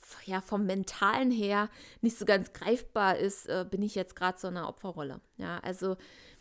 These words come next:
es kann sich tatsächlich auch bei dir körperlich irgendwie schon widerspiegeln oder vielleicht auch schon, äh, viele, viele Jahre und, äh, du warst vielleicht schon,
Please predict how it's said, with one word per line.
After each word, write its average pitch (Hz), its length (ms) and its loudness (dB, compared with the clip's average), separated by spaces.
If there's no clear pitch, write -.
es 226 140 0
kann 254 280 2
sich 285 140 -2
tatsächlich 220 520 -4
auch 175 100 -4
bei 202 100 -2
dir 190 160 0
körperlich 185 540 -6
irgendwie 185 260 -8
schon 185 240 -4
widerspiegeln 180 640 -4
oder 226 160 0
vielleicht 269 300 0
auch 254 80 -4
schon, 247 320 0
äh, 240 360 2
viele, 269 200 0
viele 240 180 -4
Jahre 208 520 2
und, 185 320 -4
äh, 196 280 0
du 190 100 -8
warst 214 200 0
vielleicht 208 340 -4
schon, 214 460 0